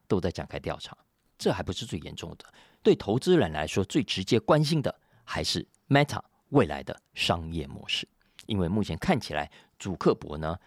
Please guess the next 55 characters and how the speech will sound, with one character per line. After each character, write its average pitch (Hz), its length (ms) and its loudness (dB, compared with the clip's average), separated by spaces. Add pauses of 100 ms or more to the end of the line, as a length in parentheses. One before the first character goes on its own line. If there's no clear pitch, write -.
(120)
腹 131 440 0
背 87 220 -2
受 - 340 0
敌 - 120 -14
中。 71 240 -10 (800)
怎 113 140 2
么 117 80 6
说 165 220 4
呢？ 175 160 6 (400)
第 113 160 -2
一， 120 100 -6 (760)
Facebook - 600 2 (100)
的 101 100 -2
广 73 200 -6
告 104 100 0
商 110 240 -4
业 98 80 0
模 73 180 -8
式 82 200 -8
啊， - 180 -10
现 - 180 0
在 95 80 0
看 - 160 -4
起 - 120 -8
来 80 80 -4
已 76 40 -12
经 85 140 -8
很 73 160 -12
明 78 160 -8
显 - 160 -6 (320)
回 113 160 -2
不 123 100 -2
去 131 160 0
了， - 120 -6 (420)
他 - 160 0
一 143 100 2
定 247 180 2
要 147 100 4
想 80 180 -6
办 92 160 -2
法 - 180 -8
赶 98 160 0
快 - 200 -4
找 73 160 -8
到 82 260 -2
补 82 220 -8
救 117 160 0
的 - 160 -12
策 - 240 0
略 73 100 -8
才 - 160 -14
行， 87 160 -8
否 95 160 -4
则 98 140 0
呢， 131 180 2